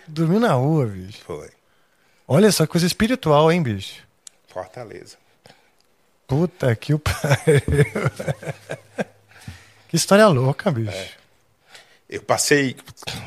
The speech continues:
Speaker 2: uma hora e meia lá, sabe? Mas, cara, eu fui tão, tão aclamado, bicho, tão feliz.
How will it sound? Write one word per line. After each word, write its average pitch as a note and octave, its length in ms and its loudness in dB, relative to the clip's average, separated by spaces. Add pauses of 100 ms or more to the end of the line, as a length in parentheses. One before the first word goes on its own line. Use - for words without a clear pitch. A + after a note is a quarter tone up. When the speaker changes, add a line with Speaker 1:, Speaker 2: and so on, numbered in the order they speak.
(120)
Speaker 2:
uma E3+ 160 6
hora F3+ 180 6
e F#3 80 -6
meia D3+ 180 -2
lá, G2+ 220 -2
sabe? A#2+ 260 0 (1400)
Mas, - 260 -4
cara, C3+ 260 0
eu A2 60 2
fui D3 180 -6
tão, F3 320 -8 (480)
tão F3 120 2
aclamado, C#3 720 2
bicho, G#2 240 -8
tão D#3+ 140 -2
feliz. A#2+ 720 -2